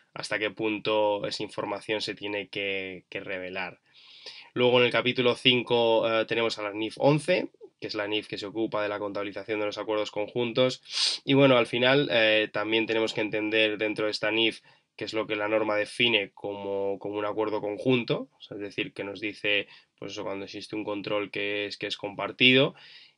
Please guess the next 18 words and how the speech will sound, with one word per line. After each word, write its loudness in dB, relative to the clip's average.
Y, 2
y 0
luego 4
también 6
otro 0
punto 0
muy 0
importante -2
es -8
entender -2
cuál 0
es -6
la -2
diferencia -2
entre -4
la -4
definición -4
normativa 0